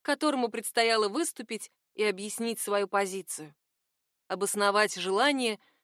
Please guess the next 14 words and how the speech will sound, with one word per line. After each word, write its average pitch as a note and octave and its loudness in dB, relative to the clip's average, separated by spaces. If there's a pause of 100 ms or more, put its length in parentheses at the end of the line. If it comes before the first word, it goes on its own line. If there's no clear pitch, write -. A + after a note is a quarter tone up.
(140)
спровадить C#4 2
меня A#3 -2 (320)
куда F4 2
подальше. F3 -4 (1160)
И G#3+ -6
ведь A3+ -8
некому C4+ 0
заступиться, A3+ -8 (520)
сказать B3+ 0
хоть C#4 -4
слово D#4+ 2
в G3+ -6
мою A3 0
защиту. B3+ -2